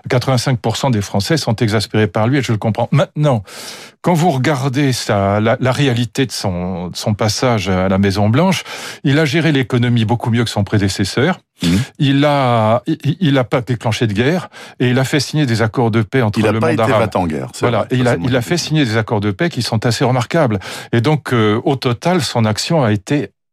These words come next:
Speaker 1: bien meilleure que celle d'Obama. <laughs> Donc c'est,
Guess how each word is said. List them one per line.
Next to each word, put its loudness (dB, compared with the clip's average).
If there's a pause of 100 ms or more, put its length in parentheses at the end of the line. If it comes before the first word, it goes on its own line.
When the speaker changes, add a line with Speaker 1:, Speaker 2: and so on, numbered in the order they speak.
Speaker 1:
bien -2
meilleure 0
que -6
celle -2
d'Obama. 2 (340)
<laughs> -4
Donc -2
c'est, -2